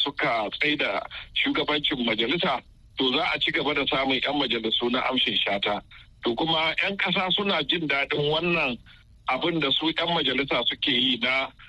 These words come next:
turjewa na tabbatar da cewa su suka zaɓi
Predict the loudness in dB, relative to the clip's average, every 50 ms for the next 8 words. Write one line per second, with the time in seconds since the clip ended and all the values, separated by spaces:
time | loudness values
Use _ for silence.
0 | -20 -20 -12 -4 -2 0 2 2 2 2 2 2 2 2 2 2 2 2 0 -2
1 | -4 -6 -10 -4 -2 0 2 2 2 0 -2 -2 -2 -2 -2 0 0 0 0 0
2 | 0 0 0 0 0 0 0 0 2 2 2 2 2 2 0 0 0 -2 -2 0
3 | 0 -2 -2 -2 0 0 0 0